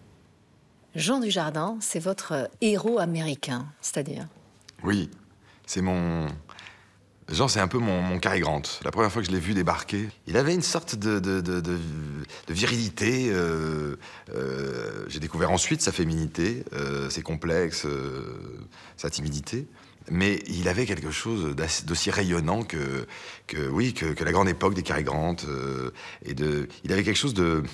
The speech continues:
Speaker 2: de pas français, si j'ose dire. Euh, en tout cas, de pas français de maintenant.
Speaker 1: Jean Dujardin, c'est aussi l'un de vos meilleurs amis.
Speaker 2: Oui. C'est pas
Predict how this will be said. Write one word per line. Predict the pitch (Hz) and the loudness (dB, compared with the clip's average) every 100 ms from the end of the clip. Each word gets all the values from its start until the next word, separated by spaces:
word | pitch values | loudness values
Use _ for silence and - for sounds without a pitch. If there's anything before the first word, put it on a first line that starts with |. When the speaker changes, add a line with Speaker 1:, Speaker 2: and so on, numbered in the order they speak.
| - - | -10 -4
Speaker 2:
de | - | 2
pas | 120 110 | 4 4
français, | - 90 - - | 2 0 0 0
si | - | -2
j'ose | 69 71 | -2 -2
dire. | 60 - - - - - | -2 -8 -10 -14 -14 -4
Euh, | 71 67 69 | 0 2 2
en | |
tout | 71 | 0
cas, | - 120 | 4 4
de | 82 | 4
pas | 73 87 | 2 0
français | - 85 107 | 0 0 0
de | 85 | 2
maintenant. | 90 - 78 62 - - - | 2 2 -2 -4 -12 -20 -6
Speaker 1:
Jean | 147 175 | 0 2
Dujardin, | 170 170 165 202 | 4 2 4 2
c'est | 185 - - - | 2 -2 -4 2
aussi | 220 202 - 202 220 254 - - - | 2 2 0 -2 -2 -6 -10 -10 2
l'un | 185 | 4
de | 175 | 4
vos | 180 | 4
meilleurs | 175 170 160 | 2 2 0
amis. | 151 147 160 - | 0 0 -4 -8
Speaker 2:
Oui. | 151 - - - - - | -8 -10 -16 -20 -16 -6
C'est | 208 | -2
pas | - 226 226 | 2 2 2